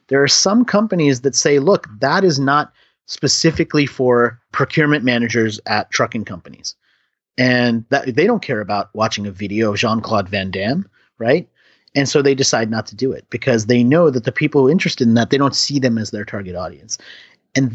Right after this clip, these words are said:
that kind of thinking is typically short-sighted, right? Because what it says is,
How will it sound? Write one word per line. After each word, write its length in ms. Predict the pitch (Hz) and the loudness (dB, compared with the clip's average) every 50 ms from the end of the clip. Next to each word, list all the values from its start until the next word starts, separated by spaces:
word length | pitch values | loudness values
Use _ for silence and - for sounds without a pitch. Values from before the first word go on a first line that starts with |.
| 113 117 | -4 -2
that 320 | 156 180 226 262 - - | 0 2 2 0 0 -2
kind 240 | - - 214 185 165 | 0 0 0 2 0
of 80 | 143 | -2
thinking 540 | - - 185 180 170 - 127 110 107 98 - - | -2 0 -2 0 0 0 0 -2 -2 -2 -4 -4
is 360 | 123 123 120 113 110 - - _ _ _ _ _ _ _ - | -2 0 0 0 -2 -4 -8 _ _ _ _ _ _ _ -6
typically 520 | - - 196 175 - 170 - - 151 143 127 | -2 -2 0 0 0 -2 -2 -2 -2 -2 0
short-sighted, 680 | - - 123 101 - - - 95 - - - - _ _ _ _ | 0 -2 -4 -4 -6 -8 -8 -8 -10 -12 -14 -18 _ _ _ _
right? 280 | 95 98 113 139 - - | -6 -2 -2 -2 -2 -4
Because 300 | 131 113 - 131 110 120 | -4 -2 -2 -2 0 0
what 100 | 127 123 | 0 0
it 140 | 120 - _ _ _ | 0 -2 _ _ _
says 440 | - - - - 196 214 208 180 - | -4 -2 2 2 4 4 2 2 0
is, 320 | - 117 117 113 110 - | 0 2 2 2 0 -2